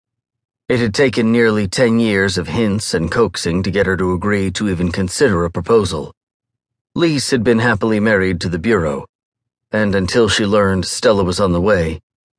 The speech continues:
she wasn't open to infidelity. Stella gazed up at me, her blue eyes watching me with wonder. She'd woken up when I'd lifted her into my arms, and she scanned my face with curiosity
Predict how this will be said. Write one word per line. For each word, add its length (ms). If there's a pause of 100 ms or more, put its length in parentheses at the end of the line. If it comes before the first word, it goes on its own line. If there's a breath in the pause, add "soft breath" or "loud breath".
(320)
she 100
wasn't 300
open 360
to 140
infidelity. 680 (880)
Stella 420
gazed 520
up 120
at 120
me, 240 (640)
her 80
blue 280
eyes 400
watching 440
me 100
with 160
wonder. 480 (680)
She'd 180
woken 320
up 320
when 140
I'd 160
lifted 300
her 120
into 220
my 160
arms, 500 (280)
and 200
she 100
scanned 400
my 160
face 400
with 140
curiosity 840